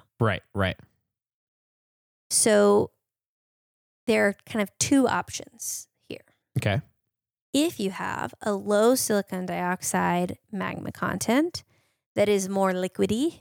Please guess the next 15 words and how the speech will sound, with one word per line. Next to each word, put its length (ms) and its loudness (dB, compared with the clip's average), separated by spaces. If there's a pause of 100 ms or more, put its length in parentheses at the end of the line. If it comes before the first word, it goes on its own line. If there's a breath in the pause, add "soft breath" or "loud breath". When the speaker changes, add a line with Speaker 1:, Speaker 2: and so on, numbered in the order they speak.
(120)
Speaker 2:
and 220 -6
less 420 -10 (120)
viscous, 760 -6
Speaker 1:
Mm-hmm. 420 0 (720)
Speaker 2:
that 240 -2
gas 340 -2
can 380 -2
escape 500 -2
somewhat 480 2
easily, 640 0
relieving 720 -2
some 540 0
of 540 0
the 540 2
insanity. 840 -4